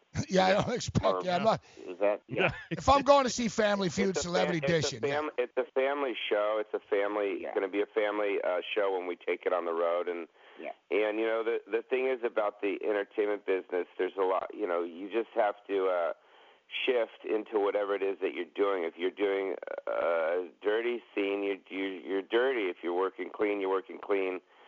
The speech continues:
Speaker 4: Both Chris and I have been doing this for a long time, so we're gonna adapt to whatever the energy is that Alonzo puts out there and just kind of create fun. And we just wanna make people laugh. That's what we're c-, coming in there
Speaker 3: Hmm.
Speaker 4: for. So.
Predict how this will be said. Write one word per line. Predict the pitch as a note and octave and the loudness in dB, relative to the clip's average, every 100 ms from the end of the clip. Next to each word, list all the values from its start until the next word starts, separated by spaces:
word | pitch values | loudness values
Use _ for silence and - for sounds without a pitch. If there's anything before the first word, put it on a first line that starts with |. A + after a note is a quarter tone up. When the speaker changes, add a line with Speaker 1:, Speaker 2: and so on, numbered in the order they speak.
| - _ | -20 _
Speaker 4:
Both | G#2+ A#2+ | 0 0
Chris | - B2 - | 0 -2 0
and | A2 | 0
I | G#2+ | 0
have | G2 | 0
been | G2+ G2 - _ - | -2 -4 -10 _ -2
doing | G2+ | 0
this | G2+ F#2+ | 0 -2
for | - | -2
a | F#2+ | 0
long | F#2 F#2+ F#2+ | 0 -2 -2
time, | G2 F#2 F#2+ - | -2 -2 -4 0
so | F2 F2 - - - _ | 0 0 -6 -20 -20 _
we're | G#2 | 0
gonna | A#2 | 0
adapt | A2 - G2 G2+ - - | -2 0 0 0 -4 -2
to | G2+ F2+ - - | 0 0 -4 -8
whatever | F2+ G2 G2 F#2+ G2 | -2 0 2 0 -2
the | F2 - | -2 -2
energy | F2+ G2 F#2 F2 | -2 -2 -4 -2
is | F2 E2+ | -2 0
that | F2+ | -2
Alonzo | F2 F2 F2 F#2 F2+ | 0 0 -2 -2 -4
puts | - F#2 - - | 0 -4 -2 -2
out | G#2 A2+ - | 0 -2 0
there | E2+ E2 F2 _ _ _ _ - | 0 0 -4 _ _ _ _ -6
and | F#2 | 0
just | G#2+ - | -2 0
kind | A2 | -2
of | G#2 - | -2 -2
create | - G#2+ - | -2 -2 -2
fun. | - F#2+ F#2+ | -2 0 0
And | F#2+ F2+ E2+ _ _ _ _ - | -2 -4 -10 _ _ _ _ -2
we | |
just | C3+ C#3+ | -2 0
wanna | D#3 C#3 | -2 0
make | B2 A#2 | -2 -2
people | B2 A2+ A2 | -4 0 0
laugh. | F#2+ F#2 E2 - | 2 0 0 -2
That's | F2 - | -4 0
what | F#2 D#2+ - | -2 -2 -2
we're | F2+ F2 | -2 -2
c-, | - - - | -6 -14 -4
coming | F2 F2 | -2 0
in | E2+ | -2
there | D#2+ | -4
Speaker 3:
Hmm. | D#2 C#3+ | -4 -2
Speaker 4:
for. | D2+ C#2 - | -2 -2 -6
So. | C#2+ | -8